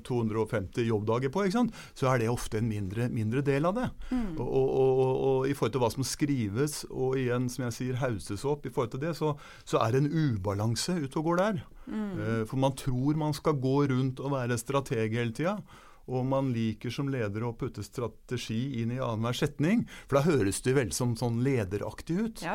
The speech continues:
Speaker 2: ja.
Speaker 1: Og det, det, og da, da driver man og laver et, et dyr som er større enn det behøver å være, og legger kanskje forventningene høyt, ikke minst i forhold til seg selv, i forhold til hva man skal skape i sitt lederskap.
Speaker 2: Men hva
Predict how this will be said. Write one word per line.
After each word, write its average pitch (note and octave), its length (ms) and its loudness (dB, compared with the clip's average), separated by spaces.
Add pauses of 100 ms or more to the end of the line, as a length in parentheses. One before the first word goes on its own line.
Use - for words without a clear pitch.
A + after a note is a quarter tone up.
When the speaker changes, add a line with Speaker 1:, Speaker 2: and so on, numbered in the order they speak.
Speaker 2:
ja. A3 80 -4 (240)
Speaker 1:
Og A#2+ 100 0
det, D#3 120 4 (200)
det, D3 160 6
og C3+ 160 2
da, C3 140 2 (180)
da C#3+ 160 6
driver A#2 320 0
man C3 160 2
og C#3 80 2
laver G2+ 540 0
et, A2+ 160 -6
et G#2 100 -6
dyr G2 240 -4
som A2 160 -2
er G#2+ 80 -4
større F#2+ 380 -4
enn G#2+ 100 -2
det A2+ 80 -2
behøver A#2+ 400 -2
å C#3 80 -4
være, C#3+ 300 0 (400)
og A#2+ 100 -6
legger A2+ 300 0
kanskje G2 240 -4
forventningene A#2+ 1080 -4
høyt, A3 380 -4
ikke A2 180 -6
minst A2 240 -2
i B2 80 -4
forhold B2+ 240 -2
til A#2 80 -8
seg D3 160 -4
selv, A3+ 400 -4 (220)
i G#2+ 80 -8
forhold G#2+ 180 -6
til G#2 80 -2
hva F2 160 -4
man G2 80 -2
skal - 240 -10
skape - 320 -6
i G2 80 -6
sitt G#2 160 -6
lederskap. - 480 -10 (720)
Speaker 2:
Men B3 140 0
hva B3+ 100 0